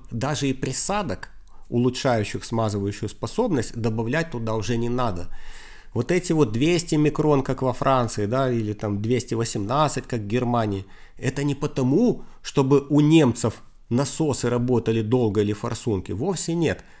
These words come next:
Это побочный эффект добавления биодизеля.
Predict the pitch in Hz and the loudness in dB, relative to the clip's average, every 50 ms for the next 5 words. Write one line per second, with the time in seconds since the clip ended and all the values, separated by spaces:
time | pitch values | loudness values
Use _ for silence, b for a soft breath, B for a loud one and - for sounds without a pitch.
0 | b b 143 135 - 139 135 - - - 151 156 131 120 120 131 165 160 123 - | b b -6 -4 -2 -2 -4 -4 -2 -2 0 0 0 0 2 4 4 4 4 4
1 | - - 113 113 107 107 101 - - 165 226 240 - - - 104 110 98 95 101 | 0 -2 -2 0 0 -2 -4 -2 -2 -2 -2 -2 -4 -6 -4 -2 -2 0 -2 -2
2 | 95 98 104 127 139 135 127 110 - 92 98 104 101 95 92 87 90 98 92 82 | -2 -2 -2 -2 -4 -4 -6 -6 -8 -6 -6 -4 -4 -4 -6 -8 -8 -8 -8 -8
3 | 82 69 - 95 - | -8 -10 -10 -12 -12